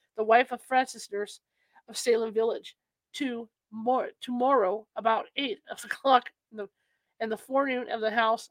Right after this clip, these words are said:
of Lieutenant Nathaniel Ingersoll in Salem Village, in order for her examination relating to the above premises,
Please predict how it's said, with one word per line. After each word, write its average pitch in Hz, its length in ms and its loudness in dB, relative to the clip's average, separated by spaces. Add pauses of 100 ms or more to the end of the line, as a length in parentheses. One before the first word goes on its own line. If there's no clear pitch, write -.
of 208 100 -16
Lieutenant 233 400 -6
Nathaniel 247 460 2
Ingersoll 233 640 -2
in 214 80 -12
Salem 226 340 -2
Village, 208 360 -2
in - 100 -20
order 240 360 -2 (340)
for 240 100 2
her 262 120 4
examination 262 840 0 (1200)
relating 254 560 4 (100)
to 285 120 -4
the 247 120 0
above 240 300 2 (360)
premises, 226 540 -6